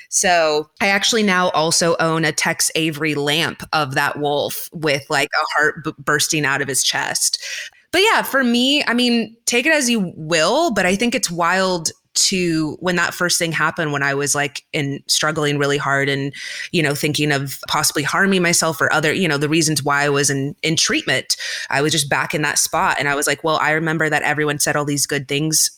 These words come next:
about me when they were holding this thing. So I need this wolf to appear," and to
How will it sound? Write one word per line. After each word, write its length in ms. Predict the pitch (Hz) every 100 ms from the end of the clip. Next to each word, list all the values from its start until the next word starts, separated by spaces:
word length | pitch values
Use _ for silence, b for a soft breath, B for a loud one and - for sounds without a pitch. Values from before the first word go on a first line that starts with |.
| -
about 340 | 160 135 139
me 220 | 147 139
when 160 | 156 147
they 80 | 139
were 100 | 143
holding 380 | 143 135 139 139
this 240 | 139 -
thing. 400 | - 175 175 143
So 240 | - 143
I 160 | - 143
need 320 | 151 147 135
this 180 | - 147
wolf 260 | 143 135 -
to 120 | 139
appear," 420 | - - 180 135
and 280 | 98 123 135
to 160 | -